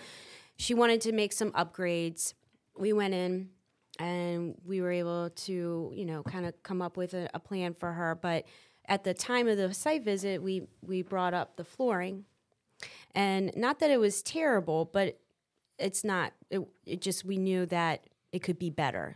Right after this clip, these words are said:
The room would pop more if we had some fresh flooring put down. She said at that time that they weren't really interested and that they were just gonna clean it up and just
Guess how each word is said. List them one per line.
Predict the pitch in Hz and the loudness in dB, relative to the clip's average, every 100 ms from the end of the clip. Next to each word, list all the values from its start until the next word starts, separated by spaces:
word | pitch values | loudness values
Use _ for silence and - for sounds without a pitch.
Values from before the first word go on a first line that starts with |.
| - | -4
The | 170 | -2
room | 185 185 | 0 0
would | 170 - | 0 -4
pop | - 160 - | -4 -2 -2
more | 156 147 143 143 | -2 -2 -2 -4
if | 151 147 - - | -6 -8 -10 -6
we | 156 | -4
had | 156 151 143 | -4 -6 -6
some | - 147 | -6 -6
fresh | - 143 - | -6 -6 -6
flooring | - 151 143 135 | -6 -4 -4 -4
put | 139 123 | -8 -12
down. | 80 85 - _ - - - - - - - - - | -10 -12 -14 _ -20 -20 -20 -20 -20 -20 -20 -20 -6
She | - 277 277 | 0 2 2
said | - 214 208 | 4 4 6
at | 190 190 | 2 2
that | 180 170 | 0 0
time | - 196 185 180 | -2 0 2 2
that | 170 - | 0 -2
they | 185 | -2
weren't | 180 175 95 | 0 -2 -2
really | 175 170 | -2 0
interested | 277 269 254 - 233 | 0 -2 -4 0 2
and | 202 190 | 2 2
that | 175 | 0
they | 180 | -2
were | 175 | -2
just | 175 - | -4 -4
gonna | 170 | -6
clean | - 185 170 | -6 -4 -2
it | 165 | -2
up | 160 156 - | 0 -2 -2
and | 156 | -6
just | 151 151 - | -4 -6 -8